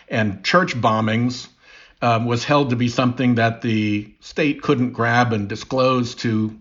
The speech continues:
the racists. Um, that is gonna be used as a precedent to say these poor, beleaguered billionaires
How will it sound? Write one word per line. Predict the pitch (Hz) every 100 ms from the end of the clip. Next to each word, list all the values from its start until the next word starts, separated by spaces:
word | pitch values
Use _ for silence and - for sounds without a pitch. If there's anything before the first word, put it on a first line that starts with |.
| _
the | 107 104 101
racists. | 98 120 139 104 110 - - - _ - - - - - - -
Um, | 120 113 110 104 101 - _
that | 117 139 180 185 - _
is | - 135
gonna | 135 127
be | 131
used | 131 120
as | 117
a |
precedent | 117 175 185 185 135 123
to | 131
say | 147 135
these | 127 113 - -
poor, | - 185 175 175 185 180 - - _ - 113
beleaguered | 139 127 139 170 170 139 151 147 143 127 127 - _ _ 104
billionaires | 87 156 175 147 120 107 98 104 120 -